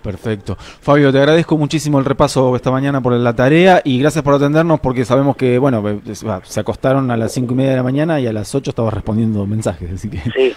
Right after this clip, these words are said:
Speaker 2: no, no, por favor, es pa-, es parte de mi tarea, es parte de mi responsabilidad, así que, bueno, a disposición y agradecerte que a través tuyo, este, uno pueda, pueda comunicarse con el resto de, de,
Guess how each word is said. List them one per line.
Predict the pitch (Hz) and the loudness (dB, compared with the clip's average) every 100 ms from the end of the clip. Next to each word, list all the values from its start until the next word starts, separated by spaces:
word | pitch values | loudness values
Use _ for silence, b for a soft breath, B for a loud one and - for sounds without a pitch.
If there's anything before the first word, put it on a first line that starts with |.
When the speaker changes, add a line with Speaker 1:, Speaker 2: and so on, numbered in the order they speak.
| - | -2
Speaker 2:
no, | 156 160 | 2 4
no, | 165 | 4
por | 156 | 4
favor, | 147 160 | 4 4
es | 143 | 2
pa-, | - | 2
es | - 151 | 2 4
parte | 196 180 - | 4 2 0
de | 151 | -2
mi | 143 | 2
tarea, | 151 170 185 | 4 4 4
es | 156 | 4
parte | - 160 - | 4 2 4
de | 139 | 2
mi | 135 | 2
responsabilidad, | 127 127 139 139 139 156 175 151 | 0 0 0 2 2 2 0 0
así | 147 | -6
que, | 135 | -2
bueno, | 135 120 110 B B B B - | -2 -2 -6 B B B B -2
a | 123 | 0
disposición | 123 123 120 120 170 175 | 0 -4 -8 -4 -2 2
y | |
agradecerte | 139 127 123 180 131 | 2 2 0 -2 -6
que | 113 | -10
a | |
través | 120 123 - | -10 -10 -8
tuyo, | 143 147 139 127 107 | -4 -4 -2 -4 -6
este, | 104 - | -12 -14
uno | 110 120 | -12 -12
pueda, | 110 131 123 110 98 | -6 -4 -4 -6 -10
pueda | 131 131 | -8 -8
comunicarse | 120 117 110 127 127 110 | -10 -14 -10 -8 -8 -8
con | 113 | -14
el | |
resto | 117 127 117 | -12 -12 -12
de, | 110 104 104 | -12 -12 -12
de, | 98 95 | -12 -14